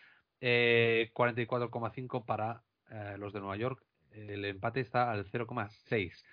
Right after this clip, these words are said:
Dudas, eh, por parte de los Jets. Eh,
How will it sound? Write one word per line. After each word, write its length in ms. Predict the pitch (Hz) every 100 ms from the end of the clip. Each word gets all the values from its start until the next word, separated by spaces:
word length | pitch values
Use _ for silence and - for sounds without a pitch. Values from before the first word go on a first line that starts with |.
| - -
Dudas, 560 | - 185 226 156 110 -
eh, 140 | 131
por 160 | 117 123
parte 180 | 135 135
de 160 | 135
los 160 | 131 123
Jets. 300 | 110 95 -
Eh, 440 | 117 107 101 101